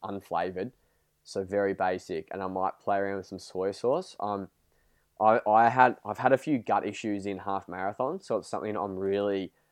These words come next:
aware of and something that I'd rather just suck up and have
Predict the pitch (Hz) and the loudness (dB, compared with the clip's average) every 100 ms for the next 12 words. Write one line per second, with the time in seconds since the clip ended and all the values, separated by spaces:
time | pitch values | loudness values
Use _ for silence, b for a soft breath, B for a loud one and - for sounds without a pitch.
0 | _ _ _ _ _ - 104 98 101 101 | _ _ _ _ _ 0 2 4 4 4
1 | 95 90 90 - 101 92 98 98 101 101 | 2 0 -2 -8 -10 -6 -6 -4 -4 -2
2 | 98 95 98 92 101 98 98 - - 85 | -2 -2 -2 -2 -2 -4 -6 -10 -8 -6
3 | - 92 87 - 95 92 - 92 92 | -4 -6 -6 -8 -12 -10 -4 -2 -2